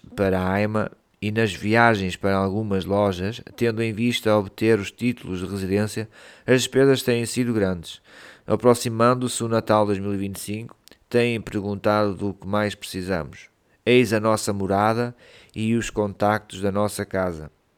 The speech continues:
Obra da Rua, Obra Padre Américo, Casa do Gaiato, Largo de São Brás, número quinze, três mil duzentos e vinte, zero trinta e quatro, Miranda do Corvo.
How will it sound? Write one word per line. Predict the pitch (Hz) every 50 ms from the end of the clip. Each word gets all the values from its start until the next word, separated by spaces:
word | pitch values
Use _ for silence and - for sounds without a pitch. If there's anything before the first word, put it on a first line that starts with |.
| _ _ - _ _ -
Obra | - 101 107 107 104 101
da | 101
Rua, | 98 87 92 107 113 110 104
Obra | 101 101 101 98 95 92
Padre | - 95 98 95 95
Américo, | 92 92 98 101 107 104 104 107 - - -
Casa | - - 110 104 101 95
do | 90 95
Gaiato, | 95 98 95 95 95 101 104 104 - - - -
Largo | 90 104 107 107 107 101
de | -
São | - 107 101 98
Brás, | 90 92 98 98 98 98 98 92 -
número | 98 110 110 107 110
quinze, | - - 104 104 101 90 87 80 80 _ _ _ _ _ _ _ _ _ _ _ _ _ _ _ - - - - - - - -
três | - 107 110 110 95
mil | 110 120 123 117
duzentos | 107 101 107 98 95 104 101 92 - -
e | 92 90
vinte, | 90 107 120 120 120 - - - - - _ -
zero | 95 95 98 107 107 107
trinta | 101 - 98 92 - 98
e | 92
quatro, | - 101 101 101 104 104 - - 107
Miranda | 98 98 95 95 95 92 98 98
do | 95
Corvo. | 95 - 92 90 85 80 - - _